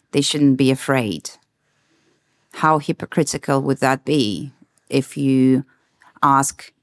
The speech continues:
people to be brave, um, to be courageous, and then yourself, you make not the most courageous choice, right?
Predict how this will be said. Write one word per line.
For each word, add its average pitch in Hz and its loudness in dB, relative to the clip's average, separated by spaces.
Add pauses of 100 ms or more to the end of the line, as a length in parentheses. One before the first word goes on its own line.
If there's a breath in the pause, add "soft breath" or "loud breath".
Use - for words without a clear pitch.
(180)
people 139 0
to - -8
be 139 4
brave, 127 0 (800)
um, 143 0
to 151 -6
be 147 0
courageous, 135 2
and 135 2
then 131 2
yourself, 135 0 (460)
you 139 0
make 139 2 (280)
not 156 -2
the 131 0
most 117 -2
courageous 107 -4
choice, - -6
right? 135 -2